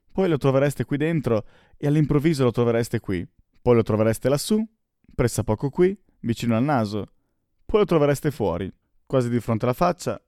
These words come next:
ed infine lo ritrovereste qui. Sta quasi per andarsene. Ora, questa è la posizione uno, è la più distante. Due, tre,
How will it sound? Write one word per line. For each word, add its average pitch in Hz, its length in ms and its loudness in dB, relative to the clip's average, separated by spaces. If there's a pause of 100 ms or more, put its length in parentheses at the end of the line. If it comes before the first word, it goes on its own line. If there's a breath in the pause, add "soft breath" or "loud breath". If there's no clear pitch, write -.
(120)
ed 151 140 -6
infine 170 300 0
lo 143 140 0
ritrovereste 127 500 -4
qui. 127 260 -4 (1120 soft breath)
Sta - 180 -4
quasi 165 300 2
per 139 160 0
andarsene. 117 720 0 (800 soft breath)
Ora, 156 300 4 (420)
questa 147 400 4
è - 80 0 (220)
la 147 120 2
posizione 143 540 0
uno, 101 420 2 (400)
è 151 140 0
la 135 120 2
più 139 120 -4
distante. 113 720 -2 (500)
Due, 131 460 -2 (300)
tre, 131 400 0